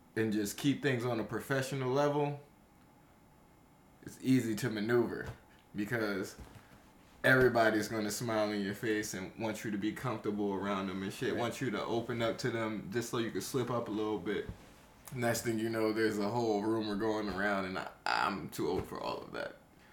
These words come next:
Speaker 2: Right. Yeah, I think a lot of that shit <clears throat> just come with experience and maturity and shit like that. Like,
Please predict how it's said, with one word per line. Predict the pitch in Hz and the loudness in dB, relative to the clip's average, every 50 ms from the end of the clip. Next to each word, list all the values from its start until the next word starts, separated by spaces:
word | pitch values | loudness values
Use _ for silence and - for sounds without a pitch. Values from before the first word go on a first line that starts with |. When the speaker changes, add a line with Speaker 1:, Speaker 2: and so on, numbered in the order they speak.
| - - - - - - | -20 -20 -20 -20 -20 -14
Speaker 2:
Right. | 117 107 92 85 - - - - 104 | -12 -10 -10 -10 -12 -14 -16 -18 -14
Yeah, | 104 101 101 113 | -12 -10 -8 -8
I | 123 | -8
think | 123 139 131 127 - | -6 -6 -6 -6 -6
a | 117 | -4
lot | 107 120 123 127 127 | -2 0 2 2 2
of | 123 | 2
that | 123 123 123 123 | 2 0 -2 -2
shit | - - - 127 123 110 - - - | -2 -2 -2 -2 -2 -2 -4 -6 -4
<clears throat> | 139 147 151 131 107 - - - - - - - - | -2 -2 -2 -2 -6 -8 -14 -20 -20 -20 -16 -12 -8
just | - 113 107 - - | -6 -4 -4 -4 0
come | - 131 120 117 113 | 6 6 6 6 6
with | 107 104 69 | 2 -2 -4
experience | 80 95 - - - - 113 117 113 113 113 113 110 - - - - | -4 -6 -6 -8 -6 -4 -2 -2 0 0 0 0 -2 -4 -6 -8 -8
and | - 95 92 95 87 85 85 | -6 -6 -6 -6 -8 -8 -10
maturity | 90 90 - - 113 107 107 104 107 107 104 98 | -10 -10 -8 -6 -6 -4 -4 -4 -6 -6 -6 -6
and | 98 98 | -6 -6
shit | - - 101 85 | -6 -6 -4 -2
like | 92 98 98 95 92 | 0 0 0 -2 -2
that. | - 98 95 85 92 | 0 0 0 0 0
Like, | 92 90 87 87 - | -2 -4 -4 -6 -10